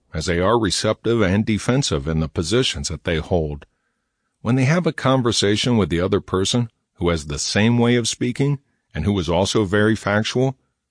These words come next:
they are going to be receptive. In fact, when talking to someone similar to them, they are going to become softer. They will get excited. Their hand gestures can become more elaborate. If this person is in a conversation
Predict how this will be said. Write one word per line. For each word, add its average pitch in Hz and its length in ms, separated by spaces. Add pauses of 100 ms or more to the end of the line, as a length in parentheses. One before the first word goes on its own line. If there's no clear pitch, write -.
(100)
they 82 120
are 95 160
going 92 240
to 87 80
be 85 160
receptive. 78 720 (640)
In 113 80
fact, 123 340 (260)
when 117 180
talking 190 460
to 135 60
someone 123 380
similar 120 520
to 127 140
them, 131 300 (460)
they 123 80
are 127 80
going 170 240
to 170 40
become 143 320
softer. 127 640 (540)
They 82 100
will 78 140
get 82 160
excited. 87 560 (480)
Their 82 140
hand 104 280
gestures 80 460
can 98 120
become 92 320
more 92 360 (100)
elaborate. 92 680 (840)
If 82 140
this 127 180
person 131 380
is 90 140
in 107 100
a 101 80
conversation 98 880